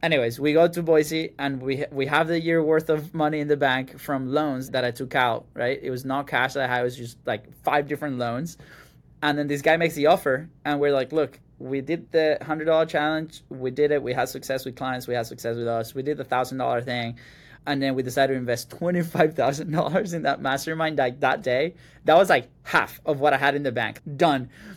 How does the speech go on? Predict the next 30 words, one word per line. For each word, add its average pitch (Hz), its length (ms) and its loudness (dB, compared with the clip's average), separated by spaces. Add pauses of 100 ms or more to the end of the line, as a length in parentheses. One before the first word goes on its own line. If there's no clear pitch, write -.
(140)
And, 165 400 2
but 151 140 0
that 156 160 6
put - 120 0
an 165 120 2
immense 151 260 -2
amount 151 140 0
of 127 80 -2
pressure 151 280 0
to 143 200 -12
go 139 160 2
and 135 100 0
execute. 131 560 -6
And 139 340 0
that's 151 280 2
what 165 120 4
I 151 60 4
needed 151 240 2
at 120 140 4
the 117 80 -4
time. 113 280 -10
My 139 140 2
wife 170 300 4
didn't 175 160 -2
find 156 180 -2
out 147 140 2
till 139 100 -2
two 147 120 -4
years 139 240 -2
later, 143 340 -2